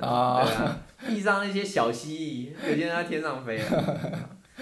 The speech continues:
Speaker 2: 当然，那，那个房子真的很漂亮啊，
Speaker 1: 嗯。
Speaker 2: 但是真的你去看过的时候，你才知道说，哇，真的有很多小问题。
Speaker 1: 对。
Speaker 2: 对啊，因为是你要花很多时间整理啊。那，那个时候综合考量之下，就是，当然它租金也不便宜啊，
Speaker 1: 嗯。
Speaker 2: 也大概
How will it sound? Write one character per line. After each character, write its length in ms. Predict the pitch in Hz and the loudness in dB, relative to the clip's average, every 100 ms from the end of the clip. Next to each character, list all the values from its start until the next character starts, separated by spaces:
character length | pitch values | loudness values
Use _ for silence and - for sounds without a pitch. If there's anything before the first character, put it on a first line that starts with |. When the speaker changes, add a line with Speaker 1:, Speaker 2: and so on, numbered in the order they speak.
| 269 | 2
Speaker 2:
当 180 | 208 214 | 4 6
然， 20 | |
那， 200 | 226 220 | 4 2
那 160 | 214 220 | 0 2
个 260 | 175 147 | 2 2
房 220 | 151 147 151 | 0 0 0
子 100 | 156 | -2
真 140 | 170 | -2
的 60 | 143 | -4
很 120 | 107 | -4
漂 220 | 131 113 | -4 -2
亮 140 | 104 | -2
啊， 80 | 92 | -2
Speaker 1:
嗯。 80 | 160 | -2
Speaker 2:
但 140 | 156 165 | 0 -2
是 320 | 170 160 156 - - | -2 -4 -6 -12 -6
真 220 | 160 156 | -2 0
的 80 | 143 | -2
你 160 | 117 | -2
去 140 | 113 - | -6 -8
看 280 | - 143 120 | -6 -6 -4
过 160 | 120 | -2
的 60 | 107 | -2
时 60 | |
候， 80 | 110 | -4
你 100 | 104 | -8
才 140 | 110 107 | -10 -8
知 100 | 113 | -8
道 160 | 107 | -8
说， 240 | 110 110 104 | -8 -8 -8
哇， 180 | - - | -10 -12
真 100 | 123 | -8
的 60 | 117 | -8
有 60 | |
很 100 | 113 98 | -8 -10
多 160 | 104 | -10
小 160 | 104 113 | -10 -6
问 200 | 113 110 | -4 -4
题。 140 | - - | -8 -4
Speaker 1:
对。 520 | 156 131 110 - - - _ | 0 0 0 -6 -14 -20 _
Speaker 2:
对 100 | 110 | -8
啊， 100 | 104 | -6
因 80 | 120 | -6
为 80 | 123 | -8
是 200 | 123 107 110 | -10 -12 -10
你 200 | 117 113 | -6 -4
要 120 | 127 | -2
花 180 | 131 123 | 0 -2
很 40 | |
多 80 | 110 | -4
时 60 | 107 | -6
间 160 | 113 | -8
整 120 | 110 92 95 | -8 -10 -10
理 80 | 92 | -12
啊。 60 | - | -10
那， 140 | 127 123 120 | -8 -8 -8
那 100 | 147 | -8
个 60 | 127 | -6
时 100 | 123 | -2
候 340 | 117 120 120 - - _ _ _ | -2 -2 -4 -14 -20 _ _ _
综 300 | - 240 170 | 0 2 2
合 200 | 127 120 | 2 0
考 180 | 120 113 | 0 -4
量 180 | 90 95 | -6 -8
之 160 | 113 117 | -10 -12
下， 440 | 117 123 92 80 - | -4 -2 -2 -6 -14
就 60 | 117 | -12
是， 300 | 117 104 101 | -10 -8 -8
当 200 | 117 139 | -4 -2
然 80 | |
它 80 | 139 | -2
租 160 | 139 127 | -4 -6
金 120 | 127 | -6
也 40 | |
不 100 | 110 | -6
便 220 | 110 107 101 | -6 -10 -12
宜 140 | - | -8
啊， 80 | 147 | -4
Speaker 1:
嗯。 140 | 127 - | -4 -6
Speaker 2:
也 60 | |
大 160 | 101 110 | -6 -4
概 300 | 107 101 95 | -2 -2 -4